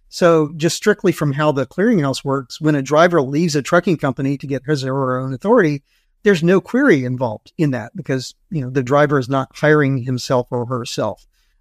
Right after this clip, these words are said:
Um, there is, however, a pre-employment query when the carrier losing that driver tries to reseat the truck, uh, but there weren't that many drivers available to hire back then. Um, so, you know, that dynamic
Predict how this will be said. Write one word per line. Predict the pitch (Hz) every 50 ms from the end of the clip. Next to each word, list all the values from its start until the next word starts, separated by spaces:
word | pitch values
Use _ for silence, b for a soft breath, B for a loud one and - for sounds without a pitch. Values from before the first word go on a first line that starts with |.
| _ _ -
Um, | 160 139 131 127 123 127 127 127 123 123 120 - _ _ _ _ _ _ _ _ _ _ _ _ _
there | 196 147 170 170 170 170
is, | 180 208 190 214 233 190 -
however, | 185 151 160 160 151 143 143 170 151
a | 139 143
pre-employment | - - 170 151 147 123 143 139 135 139 135 -
query | - - 156 143 143 143 143
when | 135 131 139 156 160 160 160 156 147
the | 143 143 139 135 131
carrier | - - 185 170 190 190 170 143 135 139 135
losing | 131 139 151 170 185 165 175 165 143
that | 135 131 123
driver | 117 135 123 123 123 120 135 131 131 127 - _ _ _ _ _ _ _ -
tries | - 160 143 135 127
to | - 139
reseat | 127 127 - - - 131 - -
the | 113
truck, | - - 226 240 160 131 - - _ _ _ _ _ _ _ _ _ _ _
uh, | 170 143 139 135 135 131
but | 131 151 156 -
there | 165 151
weren't | 156 160 147 -
that | 151 139
many | 143 139 139 131
drivers | 127 139 123 127 127 131 123 117
available | 127 120 139 135 131 120 127 110
to | 117
hire | - - 143 143 139 127
back | - 123 - _ _ _
then. | _ _ _ _ _ _ _ _ _ _ _ _ _ _ - 160 139
Um, | 139 135 131 135
so, | - - 196 190 175 160 -
you | 214 196
know, | 175 156
that | 156 175 175 -
dynamic | 185 175 175 175 170 165 165 156 - - 151